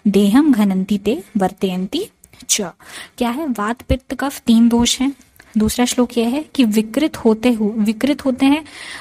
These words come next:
तो ये नाश करते हैं, अविकृत होते हैं तो शरीर का पोषण करते हैं। ये अष्टांग हृदय का श्लोक है, वन बाय सिक्स। फिर है त्रिदोष सिद्धांत, विसर्ग आदान विक्षेपः सोम सूर्य अनिलाः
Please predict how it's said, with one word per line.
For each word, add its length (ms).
तो 80
ये 120
नाश 300
करते 280
हैं, 180
अविकृत 520
होते 200
हैं 160
तो 140
शरीर 280
का 180
पोषण 340
करते 280
हैं। 100
ये 220
अष्टांग 340
हृदय 200
का 120
श्लोक 300
है, 60
वन 240
बाय 140
सिक्स। 460
फिर 100
है 60
त्रिदोष 460
सिद्धांत, 500
विसर्ग 520
आदान 420
विक्षेपः 680
सोम 400
सूर्य 420
अनिलाः 640